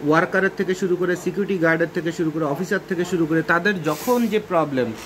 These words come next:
"স্যার, আমার মা অসুস্থ, হাতে টাকা নাই, স্যার, advance বেতন লাগবে", স্যার সাথে সাথে বলে, "এই, ওরে দশ হাজার টাকা দিয়ে দাও, এটা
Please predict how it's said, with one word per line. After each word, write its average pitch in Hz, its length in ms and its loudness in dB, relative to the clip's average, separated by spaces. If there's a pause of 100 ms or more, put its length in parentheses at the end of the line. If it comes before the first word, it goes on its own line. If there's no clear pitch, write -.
(300)
"স্যার, 190 160 4
আমার 175 220 2
মা 160 200 0
অসুস্থ, 160 360 -6
হাতে 143 280 -4
টাকা 143 300 -4
নাই, 123 180 -4 (340)
স্যার, 165 140 2
advance 143 480 0
বেতন 127 280 -4
লাগবে", 104 420 -6 (1040)
স্যার 165 140 2
সাথে 160 280 -2
সাথে 156 180 -6
বলে, 139 300 -2 (460)
"এই, 156 220 2 (120)
ওরে 147 140 -4
দশ 131 240 -4
হাজার 135 220 -6
টাকা 131 180 -4
দিয়ে 113 280 -2
দাও, 98 140 -6 (960)
এটা 143 300 2